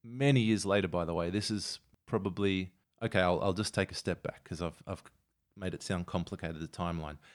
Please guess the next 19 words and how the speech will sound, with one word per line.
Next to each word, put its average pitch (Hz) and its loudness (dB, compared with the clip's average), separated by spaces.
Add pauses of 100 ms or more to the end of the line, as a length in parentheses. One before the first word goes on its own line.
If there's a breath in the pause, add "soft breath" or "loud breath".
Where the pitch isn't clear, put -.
(160 soft breath)
Nate 160 2
found 143 6
the 117 2
photo 120 6
around 104 4
two 117 -2
thousand 110 2
and 90 -2
two, 87 -2 (240)
came 110 0
home, 98 2 (260)
let's 139 0
say 95 0
two 98 -6
thousand 98 2
and 90 -2
three, 143 2 (300)
perhaps - -2 (380)
six, - -6